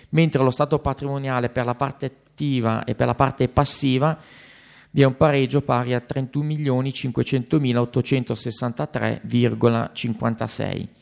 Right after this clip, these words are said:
Il patrimonio netto all'interno dello stato patrimoniale ammonta a ventitré milioni centoundicimilaquattrocentoquarantotto virgola settantuno.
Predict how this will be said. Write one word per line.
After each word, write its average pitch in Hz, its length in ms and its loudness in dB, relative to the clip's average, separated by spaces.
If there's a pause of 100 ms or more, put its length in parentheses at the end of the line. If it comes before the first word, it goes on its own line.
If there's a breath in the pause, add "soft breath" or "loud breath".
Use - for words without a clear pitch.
(380 soft breath)
Il 123 140 -2
patrimonio 143 560 2
netto 147 840 -2 (100)
all'interno - 320 -4
dello 117 120 -2
stato 127 200 -2
patrimoniale 131 600 -2
ammonta 123 600 0
a 113 60 0
ventitré 123 440 -2
milioni 131 420 0
centoundicimilaquattrocentoquarantotto 127 2250 0
virgola 113 680 0
settantuno. 110 880 -4